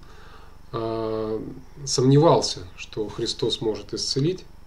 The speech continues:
его сына, поэтому сказал: «Если что, можешь».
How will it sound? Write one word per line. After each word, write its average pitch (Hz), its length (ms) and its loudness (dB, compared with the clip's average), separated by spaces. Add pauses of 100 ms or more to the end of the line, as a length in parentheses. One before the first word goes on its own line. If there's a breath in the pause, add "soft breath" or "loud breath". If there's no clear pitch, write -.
(580 loud breath)
его 113 220 2
сына, 98 440 -2
поэтому 120 380 -2
сказал: 107 540 -4 (1600 loud breath)
«Если 127 380 0
что, 135 220 6
можешь». 123 540 4